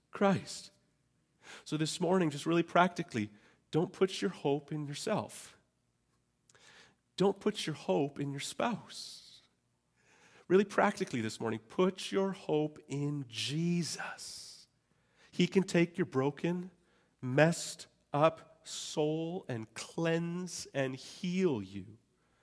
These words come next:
sexual immorality and all. He can take your broken, messed up marriage and cleanse it and heal it, sexual immorality and all. There's hope in the gospel for you.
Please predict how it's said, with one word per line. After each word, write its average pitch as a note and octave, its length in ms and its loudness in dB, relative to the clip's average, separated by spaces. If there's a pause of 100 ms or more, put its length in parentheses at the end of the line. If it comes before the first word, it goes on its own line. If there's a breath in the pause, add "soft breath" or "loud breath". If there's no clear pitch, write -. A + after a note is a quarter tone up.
(160)
sexual D#3+ 500 0
immorality C#3 600 2
and B2 100 0
all. A2 240 -6 (640 loud breath)
He F#3 140 6
can G3 140 6
take F#3+ 240 8
your D3 80 2
broken, F#3 580 8
messed F3 380 8
up F3 280 10
marriage F3 680 8
and C#3+ 260 2
cleanse F#3 680 8
it G#3 260 8
and D#3 240 2
heal F#3 560 4
it, G#2 260 -2 (500 loud breath)
sexual F3 800 -2 (260 soft breath)
immorality C#3 960 0 (540 soft breath)
and B2+ 220 -12 (180)
all. G2 460 -16 (1400)
There's C3 120 -12
hope - 200 0
in G3+ 80 2
the D3+ 80 0
gospel - 640 -8
for - 120 -18
you. - 200 -20